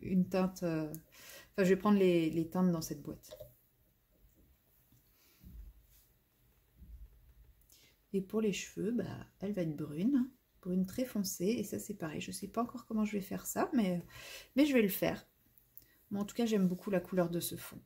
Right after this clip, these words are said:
Je pense que ce fond lui ira très, très bien. Et je vais réchauffer un petit peu le fond avec, euh, avec du foil doré, comme je vous disais. Donc, euh, peut-être que je le mettrai avec vous. Après, je l'en, j'en ai déjà posé en vlog, donc, euh, bon, ça ferait, ce sera pas une grande découverte,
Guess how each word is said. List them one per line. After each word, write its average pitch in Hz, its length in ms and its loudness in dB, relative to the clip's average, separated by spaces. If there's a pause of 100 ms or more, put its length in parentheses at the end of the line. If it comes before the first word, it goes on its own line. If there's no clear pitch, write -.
Je - 160 -12
pense 180 200 -2
que 165 360 -2
ce - 200 -6
fond 208 260 0
lui 185 200 6
ira 180 200 4
très, 180 300 -4
très 170 240 -8
bien. 147 180 -6 (240)
Et 180 100 -2
je 170 140 0
vais 175 60 4
réchauffer 190 360 0
un 190 80 4
petit 185 180 -2
peu 185 120 -4
le 175 60 0
fond 185 240 0
avec, 165 320 0
euh, 156 220 -2
avec 170 180 2
du 175 80 -2
foil 190 320 4
doré, 170 260 4
comme 185 160 -2
je 170 80 -2
vous 170 80 -4
disais. 170 460 -2 (760)
Donc, - 180 -6
euh, - 80 0
peut-être 370 300 2
que 277 100 2
je 220 80 6
le 208 80 10
mettrai 202 240 2
avec 185 200 6
vous. 208 120 4
Après, 208 260 6
je 220 60 2
l'en, 226 100 6
j'en 226 180 4
ai 226 100 6
déjà 240 260 4
posé 226 260 2
en 214 120 4
vlog, 208 300 4
donc, 175 340 0
euh, 165 160 -2
bon, 160 180 -4
ça 160 140 -8
ferait, - 480 -10 (1120)
ce - 160 -12
sera 180 160 0
pas 196 140 4
une 190 120 6
grande 185 240 6
découverte, 185 800 0